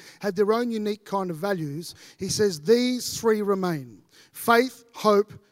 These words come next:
and love. And the greatest of these is love." So what that means is this, that if you strip everything away,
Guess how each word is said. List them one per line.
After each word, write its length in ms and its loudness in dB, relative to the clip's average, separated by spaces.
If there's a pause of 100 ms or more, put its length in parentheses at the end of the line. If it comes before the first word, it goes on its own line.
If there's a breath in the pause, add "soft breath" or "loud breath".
(180)
and 220 -2
love. 440 -2 (380 soft breath)
And 100 -8
the 60 -4
greatest 420 2
of 120 -6
these 420 -4 (220)
is 160 -4
love." 400 -2 (320 loud breath)
So 160 0
what 220 2
that 180 4
means 320 0
is 160 -6
this, 400 -4 (220 loud breath)
that 120 4
if 100 -4
you 80 -4
strip 400 0
everything 480 2
away, 440 0